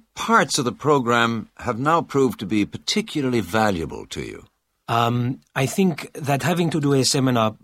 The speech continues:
Speaker 2: presentation really helped me. Uh, for example, a couple of weeks ago in our marketing subject, when it was my turn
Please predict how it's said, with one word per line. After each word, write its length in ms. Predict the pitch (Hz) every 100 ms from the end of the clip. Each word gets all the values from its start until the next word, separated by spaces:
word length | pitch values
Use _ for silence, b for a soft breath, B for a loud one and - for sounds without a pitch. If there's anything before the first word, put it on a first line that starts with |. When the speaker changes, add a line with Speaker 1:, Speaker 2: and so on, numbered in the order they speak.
| -
Speaker 2:
presentation 760 | 131 123 117 113 127 123 98 120
really 240 | 139 131
helped 280 | 120 131 -
me. 200 | 92 78 b b b b -
Uh, 100 | -
for 180 | - 147
example, 500 | 120 139 120 101 80 b b b _
a 180 | 135 127
couple 320 | 117 180 160
of 120 | 147 151
weeks 240 | 165 -
ago 320 | 123 101 87
in 260 | 120 123 127
our 480 | 123 123 120 113 -
marketing 540 | 127 131 143 143 117 101
subject, 460 | 113 98 98 101 - b b b b _
when 200 | 143 170
it 120 | 160
was 140 | 160 131
my 180 | 160 170
turn 420 | 139 127 107